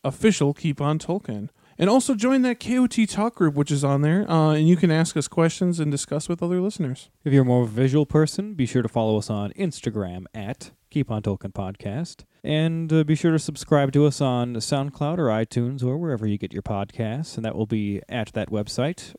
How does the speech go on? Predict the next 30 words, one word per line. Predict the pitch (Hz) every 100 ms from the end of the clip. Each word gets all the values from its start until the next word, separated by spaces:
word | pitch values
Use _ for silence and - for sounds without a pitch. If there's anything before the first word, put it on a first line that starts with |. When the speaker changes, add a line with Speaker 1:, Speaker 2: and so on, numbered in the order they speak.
| -
Speaker 2:
forward | - - 131 113 107 104
slash | - 107 92 123 156 - -
Keep | - 123 135
on | 135 143
Tolkien. | 165 196 - 60 - _ 117
Be | 113
sure | 107
to | 104 95 92
stay | -
up | 165
to | -
date | 160 185
with | 208 156
all | 160
of | 156
our | 170
new | 165
episodes. | 202 220 90 64 - _ -
And, | 156 165 165
uh, | 170
while | 160 170
you're | 202
there, | 143 139
be | 135 131
sure | - 147
to | 135 135 127
give | 131 127
us | -
a | 110 127
rating. | 117 135 208 - 90